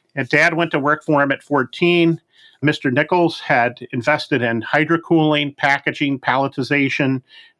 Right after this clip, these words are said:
trucking, shipping, and they were able to compete for several years. My dad ultimately bought that farm from him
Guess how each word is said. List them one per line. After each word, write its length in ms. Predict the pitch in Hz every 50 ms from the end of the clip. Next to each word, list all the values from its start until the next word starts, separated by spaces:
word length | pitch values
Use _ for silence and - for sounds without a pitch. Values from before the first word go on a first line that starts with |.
| _ _ -
trucking, 580 | - - - 147 - - 165 147 143 139 135 131
shipping, 600 | - - - 151 - - 147 143 139 139 135 _ _ _ _ _ _ _ _ _ _ _ -
and 320 | 143 139 139 135 135 127
they 120 | 143 143 147
were 160 | 143 147 -
able 200 | 160 165 190 180
to 100 | - -
compete 540 | - 165 151 - - - 180 170 156 151 -
for 200 | - - 139 123
several 360 | - - 147 135 139 135 123
years. 460 | 127 160 156 139 113 101 - - - _ _ _ _ _
My 120 | - 160 160
dad 260 | 156 151 156 151 147
ultimately 520 | 143 151 151 - 151 131 123 123 127 120
bought 320 | 110 - 123 135 156 160 -
that 200 | 170 165 123 -
farm 300 | - 156 151 156 156 -
from 240 | - 151 143 139
him 180 | 151 143 139